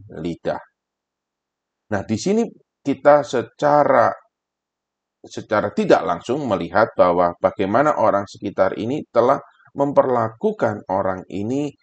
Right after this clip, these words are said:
seperti layaknya binatang buas. Bukan lagi melihatnya sebagai sesama manusia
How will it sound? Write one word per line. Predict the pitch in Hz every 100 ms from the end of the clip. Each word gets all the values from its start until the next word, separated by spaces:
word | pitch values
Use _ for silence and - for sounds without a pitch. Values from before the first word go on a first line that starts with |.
| _ _
seperti | - 135 - 135 127 151 147
layaknya | 117 104 101 - 117 117 113
binatang | 98 87 82 - 85 87 80 _ -
buas. | 76 76 - - - _ _ _ _ _ _ _ _ _
Bukan | 95 98 92
lagi | 92 95 123 147 160 - _ _
melihatnya | 98 92 95 - 117 123
sebagai | 117 - 92 - 104 107
sesama | 107 95 - 92 95
manusia | 92 87 90 92 - 131